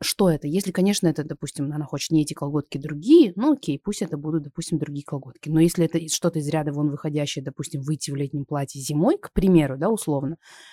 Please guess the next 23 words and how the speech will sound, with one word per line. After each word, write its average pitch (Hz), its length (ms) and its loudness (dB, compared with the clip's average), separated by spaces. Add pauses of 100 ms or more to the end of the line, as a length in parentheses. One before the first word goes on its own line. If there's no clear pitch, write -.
(260)
конечно, 240 280 2
ты 269 60 4
объясняешь, 185 320 0
что - 80 -6
я 151 80 -2
понимаю, 175 340 6
что - 120 -10 (120)
ты 175 80 -8
хочешь - 640 -2
выйти, 151 380 -4
но 269 260 0 (200)
д-, 180 480 -4
это 202 200 0
не 196 100 4
сработает, 240 500 0
потому 196 220 0
что - 140 -8
сейчас 220 280 -4
зима, 180 400 2
снег, 175 400 2
ты 175 100 -2
можешь 175 220 2
заболеть. 156 380 -2